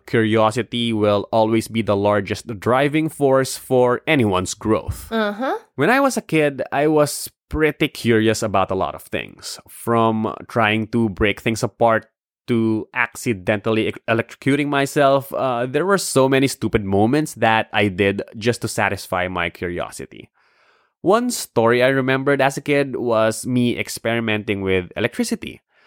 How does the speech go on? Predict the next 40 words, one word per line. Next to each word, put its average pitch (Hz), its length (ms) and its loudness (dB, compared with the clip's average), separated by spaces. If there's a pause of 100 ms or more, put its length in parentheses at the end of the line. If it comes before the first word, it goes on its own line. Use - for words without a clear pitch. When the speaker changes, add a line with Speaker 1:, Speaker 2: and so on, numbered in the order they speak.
(400)
Speaker 1:
My 98 300 2
dad 101 340 2
had 101 280 0
these 104 280 -4
tiny 143 440 -2
metallic 113 500 0
screwdrivers 117 800 0
that 101 440 -2
could 104 240 -2
fit - 420 -2
in 117 120 -4
the 113 80 2
palm 95 320 0
of - 120 -10
your 95 120 -2
hands. 98 500 -6 (560)
And 110 380 0
I 127 120 -2
was 135 180 -2
curious 123 440 0
to 214 120 2
know 127 340 2
if 117 340 -2
tissue 117 320 -2
was 120 200 0
an 104 120 -4
insulator, 127 760 0
so 113 680 2
<laughs> - 20 -20
I 113 160 0
wrapped 117 400 -2
one 120 360 2
end 110 280 0
of 110 140 -4
the 104 80 0
screwdriver 120 1040 0
with 110 320 2
a 196 60 0
tissue 147 720 0
and 110 460 -2